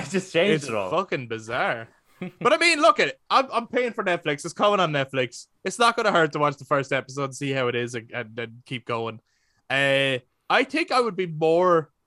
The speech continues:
Speaker 2: excited for it, though. I'm not excited for it. I'm just, like, kind of curious.
Speaker 3: Hmm.
Speaker 2: I think I could be excited for it if we had already had very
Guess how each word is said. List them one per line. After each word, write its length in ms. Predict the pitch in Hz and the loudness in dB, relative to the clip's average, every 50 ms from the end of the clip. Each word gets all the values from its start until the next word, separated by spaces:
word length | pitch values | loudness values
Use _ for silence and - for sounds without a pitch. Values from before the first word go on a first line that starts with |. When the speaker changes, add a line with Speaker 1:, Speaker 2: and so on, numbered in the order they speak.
| _ _ _ _ _ _ _ _ _ _ _ _ _ _ _ _ _ _ - | _ _ _ _ _ _ _ _ _ _ _ _ _ _ _ _ _ _ -6
Speaker 2:
excited 640 | 151 143 - - - - 139 143 147 - 277 175 - | -6 -6 -6 -8 -6 -2 0 2 2 2 0 -4 -4
for 180 | - 120 101 | -6 -10 -12
it, 100 | 101 104 - | -12 -14 -16
though. 140 | - 101 98 | -14 -10 -8
I'm 100 | 135 160 | -4 -4
not 120 | 214 170 | -4 -4
excited 380 | 127 - - 127 135 151 139 - | -4 -6 -6 -4 -4 -4 -6 -8
for 120 | - 107 | -10 -12
it. 40 | 95 | -12
I'm 80 | 104 117 | -10 -10
just, 200 | 117 120 107 - | -10 -12 -8 -8
like, 180 | 123 110 104 - _ _ _ _ _ _ _ _ _ | -10 -10 -10 -14 _ _ _ _ _ _ _ _ _
kind 140 | 123 123 117 | -6 -6 -6
of 120 | 110 104 - _ _ _ _ _ _ _ _ _ | -8 -10 -14 _ _ _ _ _ _ _ _ _
curious. 600 | - - - 120 113 107 92 - - _ - - _ _ _ _ _ - | -16 -10 -8 -6 -6 -8 -10 -16 -20 _ -20 -20 _ _ _ _ _ -18
Speaker 3:
Hmm. 220 | 107 98 90 90 90 _ _ _ _ _ _ _ _ _ | -16 -16 -16 -16 -20 _ _ _ _ _ _ _ _ _
Speaker 2:
I 100 | 143 170 | -4 -4
think 160 | 185 262 226 214 | -4 -2 -2 -2
I 80 | 165 | -4
could 380 | 143 - - - - 247 302 226 | -4 -6 -8 -6 -4 -4 -4 -4
be 120 | - 247 196 | -4 -4 -4
excited 440 | 156 147 - - 127 117 113 107 - | -4 -4 -4 -6 -6 -6 -6 -10 -12
for 240 | - 107 92 80 - | -12 -12 -12 -12 -16
it 80 | - _ _ _ _ _ _ _ _ _ _ _ _ _ _ _ _ _ _ 175 | -20 _ _ _ _ _ _ _ _ _ _ _ _ _ _ _ _ _ _ -4
if 160 | 180 165 147 | -4 -2 -2
we 160 | 156 170 196 | -4 -4 -2
had 100 | 190 175 | -2 -2
already 440 | - 165 175 165 175 180 170 160 135 | 0 0 2 2 2 0 0 -2 -4
had 520 | 120 - 139 151 165 170 165 147 123 117 - _ _ | -6 -4 -4 -2 0 0 -2 -2 -4 -8 -14 _ _
very 720 | 123 127 127 147 147 147 156 160 156 147 143 135 131 127 | -20 -10 -6 -2 -2 0 0 0 0 -2 -2 -4 -4 -8